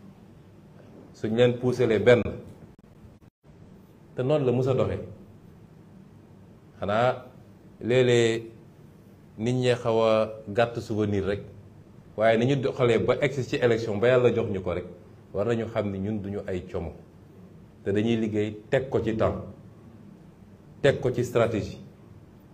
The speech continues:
te noonu la ñuy yoree état bi. Moo tax ñu ngi ci temps évaluation, état des lieux, te bu ñu sottee ba ne Sénégalais yi lii fi,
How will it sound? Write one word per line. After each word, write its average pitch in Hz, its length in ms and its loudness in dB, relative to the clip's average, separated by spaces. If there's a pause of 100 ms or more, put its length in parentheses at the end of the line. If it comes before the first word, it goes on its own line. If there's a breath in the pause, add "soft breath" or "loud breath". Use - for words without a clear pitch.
(140)
te 123 60 -6 (120)
noonu 139 260 6
la 135 60 6
ñuy 123 140 4
yoree 104 320 4
état 92 220 -2
bi. - 140 -12 (1600)
Moo 101 180 -4
tax 113 300 -2 (2250)
ñu 110 100 -2
ngi 120 100 0
ci 117 160 -6
temps 110 380 0 (120)
évaluation, 101 600 -2 (1000)
état 110 280 0
des 101 200 -4
lieux, 90 180 -8 (1400)
te 110 80 -4
bu 98 180 -4
ñu 127 120 0
sottee 127 600 0 (360)
ba 104 120 -4
ne 123 100 0
Sénégalais 110 500 0
yi 101 60 -4
lii 120 160 2
fi, - 120 -12